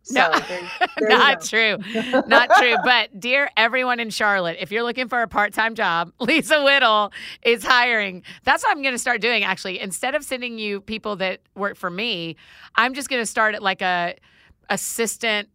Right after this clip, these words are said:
Speaker 1: an author assistant database.
Speaker 2: You're gonna be like, "Help Lisa Whittle." This
Speaker 1: Yeah.
Speaker 2: is gonna become,
Speaker 1: <laughs>
Speaker 2: this is gonna be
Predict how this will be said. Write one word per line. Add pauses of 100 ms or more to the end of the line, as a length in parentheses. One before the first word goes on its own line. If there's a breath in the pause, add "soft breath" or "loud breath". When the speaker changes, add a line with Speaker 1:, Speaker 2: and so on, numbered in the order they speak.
(340)
Speaker 1:
an
author
assistant (160)
database. (220)
Speaker 2:
You're
gonna
be
like, (120)
"Help
Lisa
Whittle." (160 loud breath)
This
Speaker 1:
Yeah.
Speaker 2:
is
gonna
become,
Speaker 1:
<laughs>
Speaker 2:
this
is
gonna
be